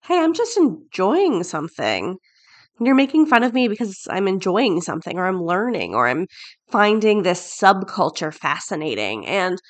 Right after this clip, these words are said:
when we can find people who can join in on the absurdity with us, ah, is there no greater moment? Anyways, great article. I think it's just really, really sweet.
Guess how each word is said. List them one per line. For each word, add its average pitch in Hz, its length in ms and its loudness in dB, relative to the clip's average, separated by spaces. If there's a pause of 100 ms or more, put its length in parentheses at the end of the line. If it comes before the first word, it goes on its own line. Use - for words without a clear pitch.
(300)
when 220 120 2
we 262 80 4
can 285 160 0
find 285 420 2
people 220 380 0
who 214 160 -4
can 196 460 0 (480)
join 208 720 2
in 196 460 0
on 190 180 2
the 190 140 2
absurdity 180 640 -2
with 156 320 0
us, 311 420 2 (100)
ah, - 480 -10
is 208 140 -4
there 202 140 0
no 175 160 2
greater 160 320 -6
moment? 151 420 -8 (800)
Anyways, 208 420 4
great 208 340 0
article. 175 640 -2
I 185 80 -6
think 180 200 -8
it's 180 120 -8
just - 180 -12
really, 165 400 -4 (1000)
really 262 220 2
sweet. - 520 -4